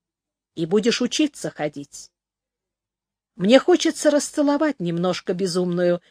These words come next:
женщину, но она уже повернулась ко мне сутуловатой спиной и сама щёлкает собачкой замка. "Спасибо, спасибо!"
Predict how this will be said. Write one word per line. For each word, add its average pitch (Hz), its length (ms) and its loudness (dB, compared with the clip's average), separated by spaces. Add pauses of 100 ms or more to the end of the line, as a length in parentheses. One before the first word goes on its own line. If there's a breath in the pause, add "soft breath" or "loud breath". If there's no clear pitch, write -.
(140)
женщину, 156 880 -4 (240 soft breath)
но 302 160 2
она 359 220 2
уже 254 160 2
повернулась 185 680 0
ко 175 160 -2
мне 175 320 -2 (220 soft breath)
сутуловатой 170 760 -2
спиной 311 580 -2 (380)
и 285 140 6
сама 277 360 2
щёлкает 277 680 -2
собачкой 170 580 -6
замка. 156 540 -12 (1160)
"Спасибо, - 600 -2
спасибо!" 226 800 -6